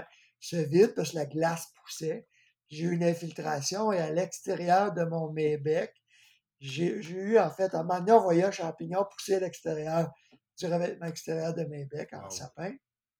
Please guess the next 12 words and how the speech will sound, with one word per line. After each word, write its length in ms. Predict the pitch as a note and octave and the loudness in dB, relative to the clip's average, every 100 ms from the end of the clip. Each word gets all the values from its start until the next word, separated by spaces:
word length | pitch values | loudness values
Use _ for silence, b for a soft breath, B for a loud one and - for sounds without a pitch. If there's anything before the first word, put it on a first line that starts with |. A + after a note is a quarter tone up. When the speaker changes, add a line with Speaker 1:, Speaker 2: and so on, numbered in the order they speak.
| _ - | _ -16
Speaker 1:
éteint 340 | D3 E3+ E3+ | -12 -8 -8
en 100 | D3+ C3+ | -8 -10
usine. 340 | C3 E3 C#4 D#4 b b b b _ C#3+ | -10 -8 -8 -10 b b b b _ -12
Euh, 200 | D3+ D3+ | -10 -8
c'est 140 | C#3+ | -6
le 60 | F#3 | 0
seul 220 | A3+ G#3+ | 4 4
problème 300 | F#3 E3+ F3+ | 2 0 -2
que 80 | E3+ | -4
j'ai 160 | D#3+ | -6
eu, 360 | D#3 D3 D3 | -6 -8 -8
euh, 80 | D#3+ | -6